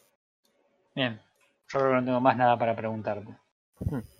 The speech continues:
Speaker 2: Lo vas a jugar, ¿no?
Speaker 1: Ni que me
Speaker 2: <laughs>
Speaker 1: aprieten a una silla y me obliguen a mirar.
Speaker 2: <laughs>
Speaker 1: Que, y ni me obliguen a mirar otra vez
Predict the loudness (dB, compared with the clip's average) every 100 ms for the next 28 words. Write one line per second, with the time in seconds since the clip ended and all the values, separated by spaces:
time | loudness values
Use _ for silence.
0 | -20 -20 -20 _ _ _ _ _ _ _
1 | _ _ _ 2 4 4 4 6 6 2
2 | -4 _ _ _ _ _ _ _ -8 -4
3 | -2 -4 -6 _ -6 0 0 -2 -8 -6
4 | -2 0 0 -2 -10 -14 -12 -8 -8 -8
5 | -2 0 -2 -6 _ _ 0 2 2 2
6 | 0 0 -4 -10 _ _ _ _ -6 -2
7 | 0 0 0 -6 -4 -2 -2 -2 -4 -2
8 | -2 -2 -2 0 2 2 0 -12 -12 -4
9 | 0 2 0 -2 0 10 12 12 10 6
10 | -4 -12 -6 0 0 -2 -10 -8 -8 -12
11 | -14 _ -20 -20 _ _ -2 0 0 0
12 | 0 0 6 8 8 8 8 6 6 0
13 | -2 2 4 4